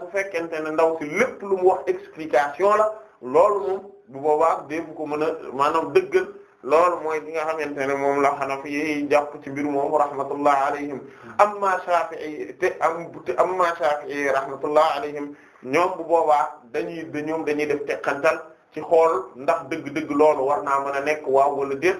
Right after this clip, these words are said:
bu boobaa ñu daal di koy dëggal wala ñu bañ koo dëggal waaye su fekkente ne xës nañ koo dëggal suñ ko xësee dëggal nag bu boobaa mboolem li aju ci mbir mi bu nee mbir mi ba tey jeexagul dañ koy continuer dëggal maanaam bu nee ba tey maa man de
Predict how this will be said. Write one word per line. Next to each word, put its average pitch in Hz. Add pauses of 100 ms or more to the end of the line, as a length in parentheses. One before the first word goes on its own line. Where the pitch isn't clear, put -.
(320)
bu 127
boobaa 160
ñu 135
daal 139
di -
koy -
dëggal -
wala 151
ñu 143
bañ 139
koo 135
dëggal 135 (340)
waaye 170
su -
fekkente 214
ne 190
xës 269
nañ 233
koo 208
dëggal 202 (640)
suñ 233
ko 254
xësee 262
dëggal 202
nag - (420)
bu 143
boobaa 170
mboolem 214
li 202 (160)
aju 208
ci 196
mbir 180
mi 151 (340)
bu 160
nee 208 (200)
mbir 185
mi 185
ba 170
tey 196 (140)
jeexagul 175 (140)
dañ 165
koy 165
continuer 135
dëggal 120 (440)
maanaam 127
bu 156
nee 185
ba 180
tey 175
maa 151
man 143
de 156